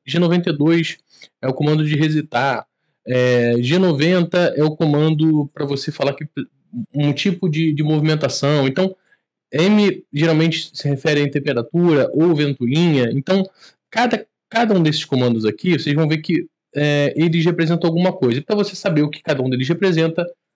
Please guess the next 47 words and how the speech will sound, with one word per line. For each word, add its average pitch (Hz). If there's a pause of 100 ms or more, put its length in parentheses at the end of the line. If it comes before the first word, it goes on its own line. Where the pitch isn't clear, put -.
vale 165
muito 139
a -
pena 147
vocês 139
irem 131
nesse 127
site -
aqui, 123
ó, 98 (240)
Rep, 120 (120)
Rep 127
G 139
Code. 123
É -
só -
escrever 131
isso 123
aí, 127 (360)
que -
ele 165
tem 180
a 175
lista 175
de 160
cada 202
um 185
desses 180
comandos, 123
ó. 104
Então, 175 (480)
G 143
zero, 170
o 151
que -
que -
ele 123
faz, 156
G 127
um, 151
o 156
que -
que 143
ele 123
faz, 156
e -
tu-, 143